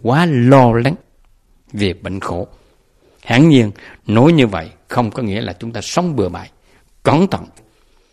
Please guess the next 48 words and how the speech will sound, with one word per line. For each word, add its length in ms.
truy 240
nguyên 400
ra 200
cái 80
bệnh 240
của 80
mình 180
là 80
do 220
cái 180
gì? 160
Một 320
là 120
do 300
ăn 160
uống 180
điều 100
độ, 220
phải 320
điều 260
chỉnh 220
ăn 140
uống 120
lại. 160
Hai 300
là 120
do 180
nghiệp 260
chướng, 140
nếu 180
bệnh 240
nghiệp 180
chướng 260
chúng 140
ta 100
chấp 200
nhận, 180
cố 160
gắng 340
niệm 180
Phật, 240
cầu 280
sanh 240
Tây 160
Phương 240
Cực 160
Lạc. 200
Làm 340